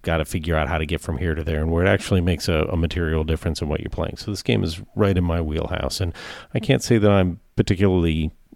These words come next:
any better at it than anybody else. I think I win my share, and that's fine. Um, but it's just, it's,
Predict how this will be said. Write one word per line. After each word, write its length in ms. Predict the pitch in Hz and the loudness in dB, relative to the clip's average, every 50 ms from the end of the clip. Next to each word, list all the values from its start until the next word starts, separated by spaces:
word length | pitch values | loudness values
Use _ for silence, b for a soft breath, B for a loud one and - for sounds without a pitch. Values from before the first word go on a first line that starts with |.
| - - - | -20 -14 -6
any 240 | - 98 101 95 85 80 - _ _ - | -2 0 0 0 0 -4 -8 _ _ 2
better 260 | 90 87 85 87 87 90 | 2 4 4 4 4 4
at 140 | 92 95 | 4 4
it 100 | 95 95 | 4 2
than 120 | - 92 85 | 2 2 2
anybody 340 | 85 90 85 87 82 85 82 | 2 2 2 2 2 2 2
else. 260 | 85 87 87 85 - 95 | 2 0 0 0 -2 -4
I 40 | |
think 200 | 82 - 82 80 | -4 -4 -4 -4
I 40 | 82 | -2
win 180 | 82 80 85 80 | -2 0 0 0
my 120 | 80 82 80 | 0 -2 -2
share, 440 | - - - 87 82 80 80 78 78 | -4 -4 -4 -2 -2 -2 -2 -2 -2
and 100 | 78 78 | -2 -2
that's 140 | 80 78 - | -4 -6 -6
fine. 440 | - - - - - - - - B B B B B B B B B - - | -8 -10 -10 -10 -10 -10 -10 -10 B B B B B B B B B -6 -2
Um, 280 | 87 82 82 80 85 - - | 0 0 0 0 -4 -2 0
but 160 | - 107 101 101 | 2 4 4 4
it's 180 | 107 - - | 2 0 0
just, 360 | - - 135 - - - - - | 0 0 0 0 0 -4 -8 -6
it's, 460 | - 123 113 - - - - - - | -6 -6 -6 -6 -6 -6 -6 -8 -10